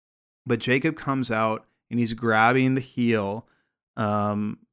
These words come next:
of his older brother Esau, which is like a foreshadowing, a prophetic foreshadowing of who Jacob is gonna be. And, um, it's really interesting. You look into his life, he grows up, and it, the scriptures say that Esau was,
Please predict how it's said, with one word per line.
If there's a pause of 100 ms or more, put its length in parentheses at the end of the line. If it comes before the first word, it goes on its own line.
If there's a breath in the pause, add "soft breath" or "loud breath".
(200)
of
his
older
brother
Esau,
which
is
like
a
foreshadowing,
a
prophetic
foreshadowing
of (440)
who
Jacob
is
gonna
be. (540)
And,
um, (400)
it's
really
interesting.
You
look
into
his
life,
he
grows
up,
and
it,
the
scriptures
say
that
Esau
was,